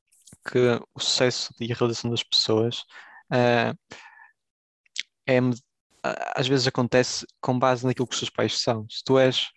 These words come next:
uma pessoa em que os seus pais são ricos, eh, ou têm um emprego, imagina que és ator de Hollywood, mesmo conhecido,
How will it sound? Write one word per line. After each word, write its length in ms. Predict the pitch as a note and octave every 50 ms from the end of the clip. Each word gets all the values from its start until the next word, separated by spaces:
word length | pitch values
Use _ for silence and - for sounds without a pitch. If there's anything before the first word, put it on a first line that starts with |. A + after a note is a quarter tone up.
| _ _ _ _ _ _ _ _ _ _ _
uma 160 | B2 B2 B2
pessoa 380 | - - - - - B2 A#2+ A#2+
em 80 | A#2+
que 160 | A#2 _ - A#2+
os 300 | A#2 A#2 F3 C#3 - -
seus 140 | - A#2+ -
pais 340 | - - B2 A#2+ A#2 A2+ -
são 460 | - - - A#2 A#2 A#2 A2+ A2+ A2 _ _ _ _ _ _ _ _ _ - - - _ _ - _ _ _ -
ricos, 800 | - - B2+ B2+ C3+ C#3+ - - C3 A#2 - - - - - - - - - - - _ _ _ _ _ _ _ _ -
eh, 80 | - -
ou 340 | B2+ A#2+ A#2 A2+ A2 - - - - _ _ _ _ -
têm 120 | B2+ B2
um 160 | A#2+ A#2 A#2+
emprego, 380 | A#2+ A2+ - A#2+ A#2 A2+ A2 A2+
imagina 240 | A#2 A2+ G#2+ A#2 A2+
que 100 | - A2+
és 140 | A2 -
ator 220 | - A2 - - A2+
de 60 | A2+
Hollywood, 640 | A2+ A2 G#2+ A2 G#2+ A2 A#2 B2 B2 B2 A2+ A2 A2 A2 A2+ A2+ G#2+ -
mesmo 160 | A2+ A2 A2+
conhecido, 680 | - - A2+ A2 - - - - A2+ A#2+ A#2 A2+ G#2+ G2+